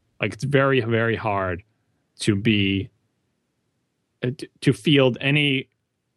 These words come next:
interesting product that does not have a significant, very important, essential server-side component. And it's why I was saying that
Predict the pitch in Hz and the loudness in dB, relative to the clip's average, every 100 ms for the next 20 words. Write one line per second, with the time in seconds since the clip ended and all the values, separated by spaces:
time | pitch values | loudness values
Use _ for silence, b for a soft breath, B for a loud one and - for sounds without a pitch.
0 | _ - 156 151 - 120 110 - 123 107 | _ -2 2 2 0 -2 2 2 2 0
1 | 104 110 104 113 113 120 110 117 101 - | -4 -8 -2 0 0 -2 -2 -4 -4 -6
2 | 113 113 120 110 98 107 107 117 107 120 | 0 2 2 0 0 0 2 0 0 0
3 | 101 95 - - 110 101 101 98 104 - | 0 -4 -6 -4 -2 0 0 0 -2 -6
4 | - - 110 104 - 98 95 92 87 101 | -6 0 2 2 0 -2 -2 -6 -4 -2
5 | 87 76 85 - 110 110 107 98 98 101 | -2 -2 -6 0 2 2 0 -2 -4 -6
6 | 92 98 95 87 | -6 -2 0 0